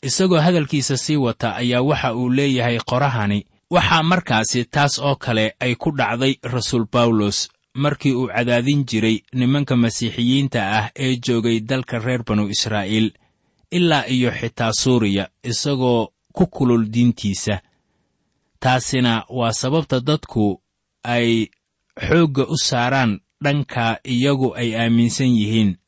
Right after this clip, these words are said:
ama ay taabacsan yihiin un. Haddaba, aynu eegno inaan bal xidig yar ku kor socodsiinno samada ilaa iyo wakhti, amase aynu duur innagu aynu leennahay oo aan ahayn kan Ilaah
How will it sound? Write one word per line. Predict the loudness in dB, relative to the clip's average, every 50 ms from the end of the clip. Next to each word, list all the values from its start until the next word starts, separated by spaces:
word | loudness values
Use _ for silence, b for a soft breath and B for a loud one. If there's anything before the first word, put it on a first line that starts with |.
| _ _
ama | -6 -2 0 0 0 0 -2
ay | -4 -6 -6
taabacsan | -4 -4 -2 0 0 -2 -2 -4 -2 0 2 4 4
yihiin | 4 4 2 2 0 0
un. | 0 -2 -2 -2 -2 -6 _ _ _ _ _ _ -2
Haddaba, | 0 0 2 2 2 2 2 2 2 0 -4 _ _ _ _ _ _ _ _
aynu | -6 -4 -2 0 -2 -2 -2 -2
eegno | 0 0 0 0 0 0 0 0 -2 -4
inaan | -4 -4 -2 -2 0 0 -2 -4 -6 _ _ _ _ _ _ _ -8
bal | -4 -2 -2 -2 -2
xidig | -4 -6 -8 -6 -4 -4 -4 -2 -2
yar | -2 -2 0 0 -2 -4 -8 _ _ _ _ _ _
ku | -2 -2 -2
kor | 0 0 0 0 0 -2
socodsiinno | -2 -4 -4 -4 -4 -6 -6 -6 -6 -4 -2 -2 0 0 0 -2 -4 -4
samada | -4 -4 -2 0 0 2 0 0 0 -4 -6 _ _ _ _ _ _ _ _ _ _ _ _ _ -6
ilaa | -4 -2 0 0 -2 -4 -4
iyo | -4 -2 -2 -2 -2
wakhti, | -2 -4 -8 -10 -12 -12 -12 _ _ _ _ _ _ _ _ _ _ -6
amase | -4 -2 -2 0 -2 -2 -4 -4
aynu | -4 -4 -2 -2 0 0 0 0 -2 -2 -4 _ _ _ _ _ _ _
duur | -6 0 4 4 6 6 4 2 -2
innagu | -2 0 0 0 0 0 -2 -2
aynu | -2 -2 -2 -2 0 0
leennahay | 0 0 0 0 0 0 0 -2 -2 -2 -2 -2 -2 -4 -6 -8
oo | -6 -6 -4
aan | -2 -2 -2 -2
ahayn | -2 -4 -4 -4 -2 -2 -2 -2
kan | -2 -2 -2 -2 -2 -4
Ilaah | -2 -2 -2 0 -2 -2